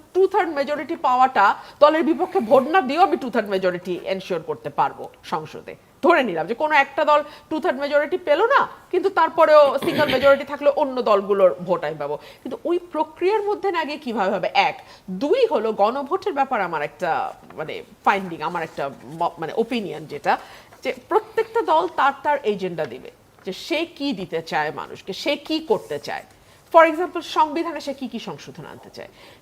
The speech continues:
সে শিক্ষা খাতে কি কি করতে চায়, স্বাস্থ্য খাতে, একটা নির্বাচনী ম্যানিফেস্টো যেটাকে বলা হয়, যে আপনি জনগণের সাথে একটা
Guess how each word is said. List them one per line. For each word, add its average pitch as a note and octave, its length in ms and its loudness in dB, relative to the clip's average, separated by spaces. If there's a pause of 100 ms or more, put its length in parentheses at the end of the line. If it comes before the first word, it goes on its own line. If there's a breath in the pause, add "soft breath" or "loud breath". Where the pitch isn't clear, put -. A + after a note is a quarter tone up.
(100)
সে C#4 120 6 (420)
শিক্ষা F4+ 340 2
খাতে C#4 280 0
কি A#3+ 140 -4
কি A3 160 -6
করতে D#3 300 -8
চায়, A2 140 -8 (480 soft breath)
স্বাস্থ্য F#4+ 360 2
খাতে, - 180 -2 (100)
একটা - 140 -16 (200)
নির্বাচনী C#4 560 -6
ম্যানিফেস্টো D#3 560 -12
যেটাকে - 260 -20 (100)
বলা - 240 -20
হয়, - 140 -20 (340 loud breath)
যে B3 80 -6 (160)
আপনি D#4 240 -4 (220)
জনগণের C4+ 540 -2
সাথে E4 240 -8 (340)
একটা - 240 -4